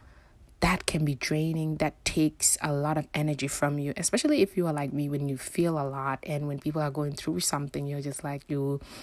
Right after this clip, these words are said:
feel bad for them. And I come home, I'm thinking about solutions. How can I help them? Oh, they're going through this. It makes me sad. So we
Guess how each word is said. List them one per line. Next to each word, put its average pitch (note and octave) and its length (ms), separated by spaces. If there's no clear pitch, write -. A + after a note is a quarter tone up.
feel D3+ 220
bad D#3 340
for - 160
them. C#3 160
And C#3+ 160
I C#3 80
come C3+ 240
home, F3 560
I'm C#3+ 80
thinking D3 240
about C3 160
solutions. D3+ 880
How C3+ 120
can - 200
I C#3 120
help D#3+ 440
them? D3+ 320
Oh, F3 200
they're D3+ 140
going D3 280
through D3 260
this. F3 340
It D3+ 140
makes D3+ 220
me C#3+ 140
sad. E3+ 600
So F#3+ 840
we B3 640